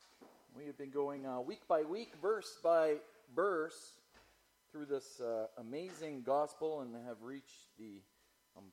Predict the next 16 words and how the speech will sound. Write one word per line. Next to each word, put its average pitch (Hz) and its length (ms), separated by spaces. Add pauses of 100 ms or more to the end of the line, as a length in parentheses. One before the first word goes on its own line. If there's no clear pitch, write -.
portion 151 340
of 113 200
John 123 400
that 113 200
takes 120 300
us 113 260
through 120 200
a 104 40
series 131 600
of, 104 200 (920)
of 104 140
mock 135 280
trials. 104 680 (500)
It - 80
began, 117 420
uh, 104 200